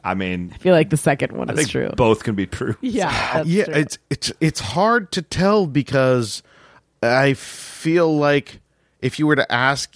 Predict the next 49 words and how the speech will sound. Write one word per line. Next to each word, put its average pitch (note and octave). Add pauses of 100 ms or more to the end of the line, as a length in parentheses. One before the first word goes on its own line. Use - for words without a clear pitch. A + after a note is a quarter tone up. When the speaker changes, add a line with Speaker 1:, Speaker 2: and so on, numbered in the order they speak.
Speaker 3:
an B2
executive G2
back F#2+
then, F2 (380)
like, G#2
"What A2+
do G#2 (120)
little G#2+
boys F#2
like?" A#1+
'Cause F2
that's F2+
what F2
the E2+
show's F2
for. F2+
It's -
for F2
little F#2+
Speaker 2:
Mm. F#2
Speaker 3:
boys. F2+
They're F#2
like, E2 (260)
"Oh, D3+
they C3+
fucking C3
hate C#3+
girls B2+
and F#2+
fucking, G#2+
like, G#2+
uh, F#2
Speaker 1:
Nagging. C#3+
Speaker 3:
gross A2+
and, G2
Speaker 1:
They D#3
want E3+
Speaker 3:
like," G2+
Speaker 1:
nagging D3
Speaker 2:
But F#4+
Speaker 1:
in -
Speaker 2:
this -
Speaker 1:
their -
Speaker 2:
is, D5+
Speaker 1:
shows. D5
Speaker 2:
like, C5+
this C#4+
isn't B4
even, A#3+